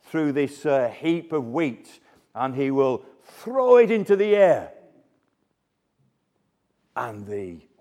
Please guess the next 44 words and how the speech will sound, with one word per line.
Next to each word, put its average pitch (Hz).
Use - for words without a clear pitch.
wheat, 202
because 117
it's 123
got 117
some 98
weight, 175
will 113
come 123
back 123
down 151
onto 147
the 151
thr-, 165
threshing 202
floor. 104
But 127
on 131
a 131
nice 180
breezy 147
day, 147
and 180
the 143
farmer's 131
waiting 160
for 147
that, 185
the 117
chaff -
around 123
the 101
wheat 139
will 120
be 120
taken 127
hold 196
of 123
by 202
the 175
wind. 160
It 139
has 139
little 202
weight, 233